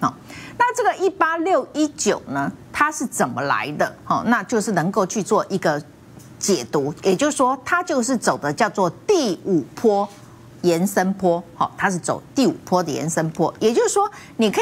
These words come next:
以看得出来，它这边呢，就是我之前跟大家讲说，我为什么跟大家讲一七四六三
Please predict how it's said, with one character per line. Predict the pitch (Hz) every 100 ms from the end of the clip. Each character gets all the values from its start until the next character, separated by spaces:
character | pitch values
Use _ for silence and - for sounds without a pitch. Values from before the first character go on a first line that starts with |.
| 330
以 |
看 | - 349
得 | 247
出 | 226 269 262
来， | 143 139 - - - -
它 | 427 440
这 | 440
边 | 339 392
呢， | 392 359 349 - -
就 | 359
是 | 320
我 | 226 170
之 | 302
前 | 214
跟 |
大 | 226
家 | 240
讲 | 214 165
说， | - 208
我 | - 196
为 | - 427
什 | 214
么 |
跟 | 196
大 | 233 247
家 | -
讲 | -
一 | 311
七 | - 294
四 | 285 - 294
六 | 262 165
三 | - 208 196